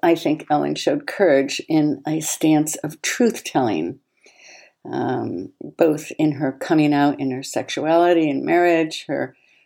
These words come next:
humor-filled tactfulness after nine eleven, and in her business needs. She seems to be a good example of the complexities of choice and moral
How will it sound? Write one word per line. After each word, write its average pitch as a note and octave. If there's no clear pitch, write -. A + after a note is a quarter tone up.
humor-filled E3
tactfulness E3+
after D#3
nine D3+
eleven, D3
and F#3
in D#3
her D3
business -
needs. B2+
She -
seems C4+
to -
be D#3
a D3
good D3
example D3
of D3+
the D3+
complexities C#3
of C3+
choice D3
and C#3+
moral C#3+